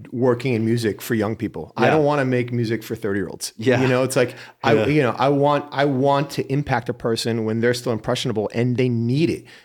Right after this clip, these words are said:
Speaker 1: They need music to help them understand the world. Like, that's how you're helping people. When, when it's like a fashion show, like, I don't wanna make music for fashion shows. You know, like,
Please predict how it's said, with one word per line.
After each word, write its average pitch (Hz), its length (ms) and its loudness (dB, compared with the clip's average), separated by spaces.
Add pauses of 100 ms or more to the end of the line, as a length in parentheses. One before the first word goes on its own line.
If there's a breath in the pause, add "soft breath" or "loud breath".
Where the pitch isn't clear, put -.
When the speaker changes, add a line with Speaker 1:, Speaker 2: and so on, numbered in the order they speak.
Speaker 1:
They 123 160 2
need 131 380 0
music 123 500 0
to - 80 -4
help - 340 -2
them 127 160 -2
understand 117 540 -2
the 95 60 -2
world. 101 380 -2 (280 soft breath)
Like, 107 260 -8
that's 147 220 -2
how - 80 -6
you're 92 120 -2
helping 123 280 -2
people. 113 260 -4
When, 117 240 0
when 127 160 0
it's 143 120 -2
like 160 120 0
a 135 60 0
fashion 131 360 -4
show, 98 320 0
like, 98 300 -2 (460 soft breath)
I 120 60 -4
don't 170 80 0
wanna 113 120 0
make 85 140 -8
music 90 180 -8
for - 80 -18
fashion 90 240 -10
shows. 110 300 -8 (280 loud breath)
You 120 100 0
know, 110 140 0
like, 110 320 -4